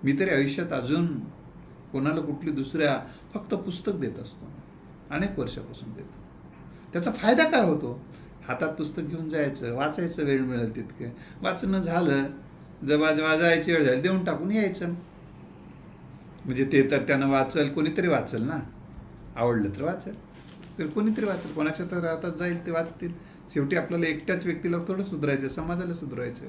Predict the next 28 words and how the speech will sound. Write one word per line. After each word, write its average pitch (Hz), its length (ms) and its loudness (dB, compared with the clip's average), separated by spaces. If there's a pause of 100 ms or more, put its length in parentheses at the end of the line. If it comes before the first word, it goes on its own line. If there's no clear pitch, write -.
(800)
समाजात 147 380 2
कुठे 185 180 0
ना 196 100 4
कुठे 202 260 2
पुस्तकाची 202 580 -2
पेरणी 277 440 10
करणं 196 360 4
गरजेचं 151 340 0
आहे. 120 100 0 (380)
या 208 80 6
संदर्भामध्ये 147 680 -2 (100)
अनेक 180 260 6
जण 208 160 2
हे 202 100 4
काम 156 260 -2
करतात, 147 340 -6
मी 139 180 -2
एकटाच 147 320 -8
करतो 131 280 -8
नाही. 147 160 -6
अनेक 131 300 0
जण 180 240 -2
मराठा 139 340 -2
सेवा 143 260 -8
संघाच्या, 127 500 -6 (500)
अ, 127 320 -2 (240)
अनेक 185 300 6
तरुण, 139 340 6